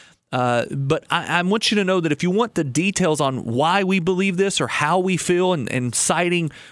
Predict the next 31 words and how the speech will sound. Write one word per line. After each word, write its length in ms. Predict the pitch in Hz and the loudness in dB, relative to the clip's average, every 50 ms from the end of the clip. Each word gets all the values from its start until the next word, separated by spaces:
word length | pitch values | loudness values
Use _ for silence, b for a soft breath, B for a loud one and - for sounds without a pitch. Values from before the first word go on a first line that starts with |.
| B B | B B
resources 680 | - 131 175 202 185 - - 160 139 127 - 131 123 120 | 0 0 2 2 2 2 2 2 2 2 0 -2 -2 0
and 100 | 127 123 | 0 0
articles, 440 | 123 131 143 170 170 - 190 185 - | 2 2 0 0 0 0 0 0 0
that 140 | 170 165 143 | 0 0 0
was 120 | 143 131 | 0 0
last 380 | 139 139 143 156 147 - - 151 | 0 0 0 0 0 -2 -2 -2
week's 220 | 139 127 - - | -2 0 0 -2
show. 400 | - - 147 110 90 90 - - _ b b b b b b b b b b b _ - | 0 0 0 0 -2 -4 -6 -12 _ b b b b b b b b b b b _ -2
And 200 | 147 151 160 165 | -2 0 0 0
I 40 | |
had 140 | 165 202 240 | 2 0 0
a 60 | 247 | 2
lot 160 | 247 247 233 226 | 2 2 2 2
of 200 | 190 160 - - | 0 -2 -4 -4
positive 440 | - 208 220 226 226 - 208 190 | -2 0 0 0 0 0 0 0
feedback 440 | - - 226 240 247 - 196 170 - | 0 0 0 0 2 0 0 0 -2
from 120 | - 165 151 | -2 -2 0
last 240 | 151 147 143 - | 0 0 0 0
week's 180 | - 147 135 - | -2 -2 -2 0
show, 240 | - - 160 147 143 | 0 2 2 2 2
but 160 | 131 139 131 B B B B B B B B B B | 0 -2 -4 B B B B B B B B B B
when 180 | - 151 175 185 | -2 -2 0 0
I 100 | 185 190 | 0 0
went 260 | 156 165 214 254 247 | 0 0 0 0 0
back 220 | 240 226 233 - - | 0 0 0 0 -2
and 160 | 190 170 160 | -2 0 0
listened 320 | 175 185 - - 190 165 | 0 0 0 0 -2 0
to 140 | - 180 160 | 0 0 0
it 120 | 147 - | 0 0
this 240 | - 202 208 - - | 0 -2 -2 0 0
week, 240 | 180 165 147 - | 0 0 0 -2